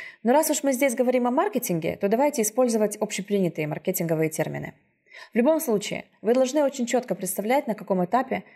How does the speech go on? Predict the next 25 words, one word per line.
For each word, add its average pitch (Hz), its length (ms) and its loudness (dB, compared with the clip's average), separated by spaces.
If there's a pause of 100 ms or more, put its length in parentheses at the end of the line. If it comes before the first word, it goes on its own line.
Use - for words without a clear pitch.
(100)
находится 196 500 0
каждый 226 380 2
из 180 200 -6
ваших 170 320 -2
потенциальных 160 540 -4
клиентов. 156 480 -4 (680)
Четвёртая 247 460 2
цель — 339 300 2 (240)
это 208 200 0
когда 214 420 2
S 208 200 -2
A 233 40 4
L, 294 240 4 (240)
Sales 185 380 2
Accepted 180 420 -2
Lead, 294 220 0 (220)
становится 220 540 2
S 196 140 0
Q 190 140 0
L, 151 180 2 (400)
то 190 100 0
есть 180 280 -2
Sales 214 400 2
Qualified 175 440 0
Lead. 156 220 -4